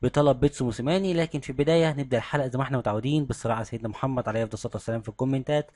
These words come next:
كمان اطلع دوس لايك الفيديو وانزل اشترك بالقناة وفعل جرس التنبيهات عشان يوصلك شعار بكل فيديو جديد وحلقة جديدة بتنزل عندنا هنا في القناة. وتعالوا نبدأ حلقتنا سريعا من أخبار النادي الأهلي.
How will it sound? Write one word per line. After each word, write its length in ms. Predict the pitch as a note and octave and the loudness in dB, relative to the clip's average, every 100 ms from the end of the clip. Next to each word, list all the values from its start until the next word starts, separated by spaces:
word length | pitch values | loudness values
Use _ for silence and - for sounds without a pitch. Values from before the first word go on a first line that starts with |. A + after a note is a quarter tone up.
| - - _ - | -20 -20 _ -4
كمان 140 | C3+ | -2
اطلع 200 | C#3 C3 | 0 -2
دوس 200 | C3 C3 | -2 -2
لايك 240 | C3+ C3 | -2 -2
الفيديو 500 | A#2 A2 D3+ D3 D3+ | -6 -2 -2 2 2
وانزل 240 | C#3+ C3 B2+ | 4 2 0
اشترك 260 | - B2+ | 0 -2
بالقناة 520 | A#2 A2+ - G#2+ A2+ C3+ | 0 -2 -2 -2 0 0
وفعل 400 | C3+ B2 A2+ A2 | 0 0 0 0
جرس 180 | A2+ | -2
التنبيهات 420 | A2 - G2+ A2+ B2 | -4 -8 -6 -6 -4
عشان 120 | A#2+ | -6
يوصلك 280 | G#2+ A#2+ - | -6 -6 -4
شعار 260 | A2+ B2 | 0 2
بكل 320 | A#2+ - C#3 | 2 0 2
فيديو 220 | C3+ C#3 C3 | 2 0 -2
جديد 240 | C#3 C3 | -4 -4
وحلقة 260 | A#2 B2 A#2 | -2 -2 -2
جديدة 380 | A#2+ B2+ B2+ - - - - | -2 -2 -2 -2 -16 -20 -12
بتنزل 420 | G#2+ A#2+ A#2 A2 | -4 -4 -2 -2
عندنا 400 | F#2+ G2+ G2+ A#2 | -2 -4 -2 -2
هنا 120 | A#2+ | 0
في 80 | A#2+ | -2
القناة. 360 | B2 - G#2 C#3+ | -4 -4 -2 0
وتعالوا 280 | E3 D3+ C#3+ | 2 0 0
نبدأ 120 | A#2+ B2 | -4 -6
حلقتنا 220 | B2+ B2 | -4 -4
سريعا 360 | A#2 B2+ C3+ B2 | -2 0 0 -2
من 200 | A#2 A#2+ | -4 -6
أخبار 480 | G#2+ G#2 A2+ A2 | -6 0 2 2
النادي 400 | G#2+ G2+ G#2 G#2 | 0 -4 -4 -6
الأهلي. 240 | E2 - | -8 -14